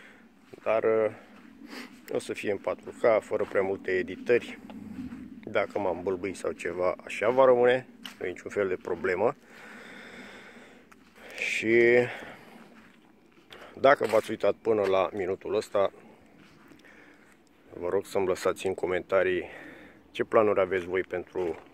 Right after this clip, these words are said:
anul două mii douăzeci. Ce v-ați dori să faceți, ce idei aveți. Și hai să ne împărtășim cumva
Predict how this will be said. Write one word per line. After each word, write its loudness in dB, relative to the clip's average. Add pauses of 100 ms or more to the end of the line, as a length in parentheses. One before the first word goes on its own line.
(160)
anul 2
două 4
mii -2
douăzeci. -4 (720)
Ce -6
v-ați 2
dori -2
să -8
faceți, -4 (1120)
ce -4
idei 6
aveți. 0 (2500)
Și -2 (1600)
hai 2
să -8
ne 0
împărtășim -2
cumva -4